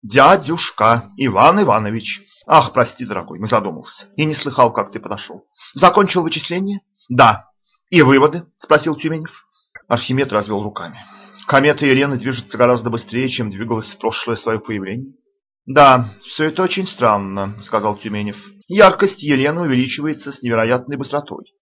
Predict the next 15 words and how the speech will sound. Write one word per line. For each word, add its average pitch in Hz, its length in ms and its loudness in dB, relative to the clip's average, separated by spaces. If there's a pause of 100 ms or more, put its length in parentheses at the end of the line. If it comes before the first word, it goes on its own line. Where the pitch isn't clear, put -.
И 185 80 -4
значит, 139 560 -2
она 139 340 2
движется 143 460 -4
со 104 140 -8
скоростью, - 500 -14
которая 104 320 -6
противоречит 110 600 -6
всему, 117 420 -8 (140)
что - 180 -2
нам 113 140 -2
известно 127 380 -6
в - 20 -6
этой 139 160 -6
области. - 480 -4